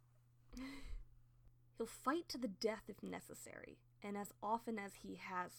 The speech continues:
Speaker 2: to," he adds with a dark look at Firestar. And Firestar tenses.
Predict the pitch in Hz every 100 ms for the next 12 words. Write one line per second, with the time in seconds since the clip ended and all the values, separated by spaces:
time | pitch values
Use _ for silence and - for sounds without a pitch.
0 | - - - - - - - - - -
1 | - - - - 180 151 - 76 - -
2 | - - - - - - - 78 - -
3 | - - - - - - - - - -
4 | - - - - - 220 294 294 214 202
5 | - 180 180 - - -